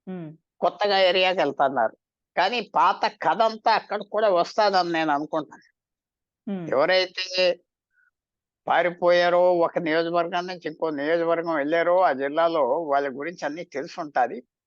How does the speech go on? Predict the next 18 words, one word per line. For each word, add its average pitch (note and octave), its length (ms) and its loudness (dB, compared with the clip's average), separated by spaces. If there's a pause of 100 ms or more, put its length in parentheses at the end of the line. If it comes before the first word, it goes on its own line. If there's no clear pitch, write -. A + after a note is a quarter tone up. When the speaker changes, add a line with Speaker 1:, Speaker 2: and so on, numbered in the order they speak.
(300)
Speaker 1:
మ్మ్. F#3+ 80 -6
Speaker 2:
అంత F3 160 -4
ఇంపాక్ట్ E3+ 680 -6
లేకపోవచ్చు, C#3+ 680 -2 (500)
కానీ C4+ 360 0 (680)
గొడవ A3+ 220 4
లేకుండా G3+ 400 -2 (100)
చేయటానికి D#3+ 440 -4
మాత్రం B2+ 340 -6
తప్పకుండా C#3+ 580 -4
కేసీఆర్ C3+ 720 -2
చేసినట్టుగా A#2 500 -10
Speaker 1:
మ్మ్. - 420 -10
Speaker 2:
కాన్స్టిట్యుయెన్సీ F#3+ 1000 -6 (180)
మారుస్తున్నారండి, C#3+ 1000 -2 (280)
ఇక్కడి C3+ 260 -4
నుంచి D#3+ 220 -6
అక్కడ. - 180 -8